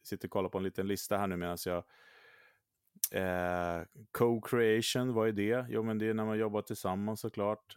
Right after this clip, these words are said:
Ja, design thinking var du inne på där precis. Det är ju jätte-, klustra, bara en sån sak, det har jag sagt någon gång.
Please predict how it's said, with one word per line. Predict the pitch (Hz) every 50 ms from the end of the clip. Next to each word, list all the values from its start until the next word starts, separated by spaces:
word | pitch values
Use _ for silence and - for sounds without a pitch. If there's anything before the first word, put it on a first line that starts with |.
| - _
Ja, | - 110 101 101 104 98
design | 95 92 98 90 - 104 101 104 101
thinking | - 104 101 101 - 104 104 98
var | 98 95
du | 98 101 101
inne | 95 95 98
på | 95 - 101 98
där | 95 98 95
precis. | - 101 95 - 92 98 104 - - -
Det | - 95
är | 95 95 95
ju | 95 95 95 98 - 98 92 98 98
jätte-, | 98 95 - _ _ _ _ - 104 92 90 87 - _ _ - - - - - - - _ _ _ _ - -
klustra, | 143 175 147 - - - - - - 185 - 90 85 107 123
bara | 139 151 147
en | 120
sån | - - 170 196 175
sak, | - - 120 117 98 - -
det | 127 123 160
har | 175 180 160
jag | 117 95 90
sagt | - - - - - -
någon | - 101 98
gång. | - - - -